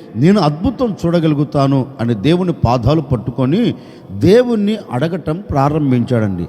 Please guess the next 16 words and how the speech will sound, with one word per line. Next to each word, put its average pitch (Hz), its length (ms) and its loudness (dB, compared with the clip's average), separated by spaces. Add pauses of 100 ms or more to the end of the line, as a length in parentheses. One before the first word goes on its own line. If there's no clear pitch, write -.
(140)
అంటే 180 340 0 (320)
దేవుడు 233 420 4
దూరమైపోయాడు 180 840 0
కదా. 123 440 0 (300)
దావీదుకు 208 600 2
అర్థమైపోయింది, 165 920 0 (360)
దేవుడు 190 360 6
నాతో 165 400 2
లేడు, 160 380 2 (380)
దేవుడు 180 280 4
నాతో 156 460 0
ఉండలేదు, 156 640 2 (380)
దేవుడు 190 240 6
నా 180 180 2
ప్రక్కన 127 560 -4
నిలవలేదు, 147 760 0